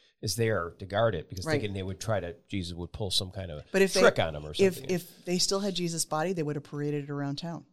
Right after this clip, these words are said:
Speaker 1: Sure.
Speaker 2: They would have
Speaker 1: It happens
Speaker 2: squelched that
Speaker 1: today.
Speaker 2: right away,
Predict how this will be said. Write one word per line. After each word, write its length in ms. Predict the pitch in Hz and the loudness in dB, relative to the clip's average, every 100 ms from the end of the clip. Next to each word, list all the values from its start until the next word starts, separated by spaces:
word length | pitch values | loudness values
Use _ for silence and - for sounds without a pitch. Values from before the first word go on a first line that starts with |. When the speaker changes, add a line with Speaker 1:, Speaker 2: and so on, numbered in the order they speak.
| _ | _
Speaker 1:
Sure. 300 | - - 90 - _ _ | -6 -2 -2 -4 _ _
Speaker 2:
They 40 | 165 | 0
would 140 | 165 | 2
have 80 | 139 | 4
Speaker 1:
It 80 | 101 | 4
happens 340 | 104 - 110 - | 8 8 8 8
Speaker 2:
squelched 40 | |
that 80 | 135 175 | 10 10
Speaker 1:
today. 60 | - | 8
Speaker 2:
right 200 | 165 175 | 6 6
away, 340 | 190 190 | 4 2